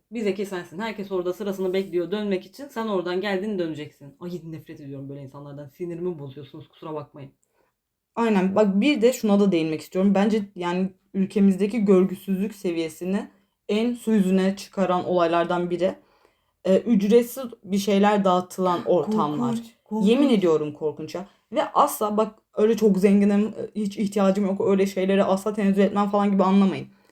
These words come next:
Speaker 2: Hatta belki istediğim bir şey bile olabilir. E, ama asla öyle yerlere girmiyorum. Çünkü izdiham ve ezilme tehlikesi falan var.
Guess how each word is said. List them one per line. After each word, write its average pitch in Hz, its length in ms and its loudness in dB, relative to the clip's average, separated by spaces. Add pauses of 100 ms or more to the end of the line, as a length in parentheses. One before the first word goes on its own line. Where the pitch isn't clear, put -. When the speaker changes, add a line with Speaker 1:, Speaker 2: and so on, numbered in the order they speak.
(140)
Speaker 2:
Hatta 196 360 0
belki 196 260 4
istediğim 185 500 2
bir 180 100 0
şey 196 300 0
bile 156 140 -2
olabilir. 156 540 -4 (520)
E, 175 200 0
ama 247 260 0
asla 208 340 4
öyle 160 200 4
yerlere 151 360 0
girmiyorum. 180 540 0
Çünkü 220 360 -4
izdiham 196 480 4
ve - 40 0
ezilme 190 520 2
tehlikesi 165 520 -6
falan 156 300 -4
var. 139 100 -8